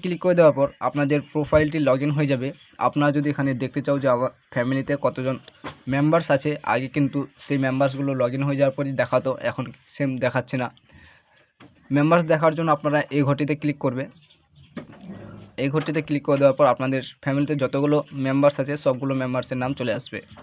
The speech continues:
আপনারা চাইলে এখান থেকে দেখে নিতে পারো কতগুলো মেম্বার্স আছে, না দেখলেও কোনো ব্যাপার না। এখন চার নম্বর ফর্ম অ্যাপ্লাই করার জন্য আপনারা নিচেই দেখতে পাবে ফর্ম নাম্বার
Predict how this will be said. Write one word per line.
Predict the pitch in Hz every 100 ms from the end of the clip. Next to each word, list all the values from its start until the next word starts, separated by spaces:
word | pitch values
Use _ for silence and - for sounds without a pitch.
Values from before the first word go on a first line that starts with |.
| - - _ - _ _ -
আপনারা | 135 160 160
চাইলে | 156 151
এখান | 151 151
থেকে | 156 147
দেখে | 143
নিতে | 143 147
পারো | 135 139
কতগুলো | 139 131 131 131
মেম্বার্স | 131 127 127
আছে, | 127 107 - _ - - _ _ 127
না | 131
দেখলেও | 131 139 135
কোনো | 139 135
ব্যাপার | 127 131
না। | 123 - _ _ _ _ - - - - _ -
এখন | 139 165 160
চার | 151 147
নম্বর | 151 151
ফর্ম | 160 143
অ্যাপ্লাই | 135 143
করার | 143 135 123
জন্য | 135 107
আপনারা | - 123 120 113
নিচেই | 131 156 151
দেখতে | 151 185
পাবে | 135 131 - - - _ -
ফর্ম | 139 139 131
নাম্বার | 131